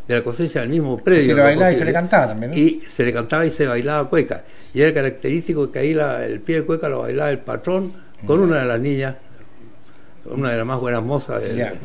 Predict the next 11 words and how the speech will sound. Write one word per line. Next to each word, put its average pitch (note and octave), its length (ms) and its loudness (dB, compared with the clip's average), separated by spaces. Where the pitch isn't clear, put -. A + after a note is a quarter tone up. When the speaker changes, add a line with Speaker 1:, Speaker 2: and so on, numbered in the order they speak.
Speaker 2:
del C#3+ 160 0
Speaker 1:
campo, C#3+ 320 0
Speaker 2:
lugar. C#3 120 -6
Speaker 1:
del A2+ 140 -6
Speaker 2:
Ya. G#2 60 -4
Speaker 1:
lugar. D3 280 0
Entonces, C#3 360 2
Speaker 2:
Era G3 120 6
una F3+ 40 6
fiesta F3+ 220 2
típica. A2 380 -4